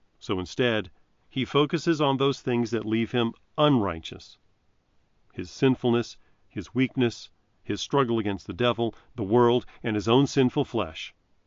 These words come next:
There, Paul finds the cross and the victory won for him by his Savior. Where we cannot save ourselves, Jesus saves us.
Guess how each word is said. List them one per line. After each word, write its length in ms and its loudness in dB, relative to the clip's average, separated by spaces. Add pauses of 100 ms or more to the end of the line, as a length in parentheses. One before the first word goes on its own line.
(580)
There, 580 2 (220)
Paul 320 4
finds 460 0
the 100 -2
cross 540 0 (160)
and 180 -2
the 80 0
victory 480 0
won 360 2
for 180 -2
him 240 -2
by 220 2
his 180 -4
Savior. 580 -2 (1120)
Where 180 2
we 200 8
cannot 360 0
save 260 0
ourselves, 640 -2 (380)
Jesus 460 0
saves 520 -6 (100)
us. 500 -10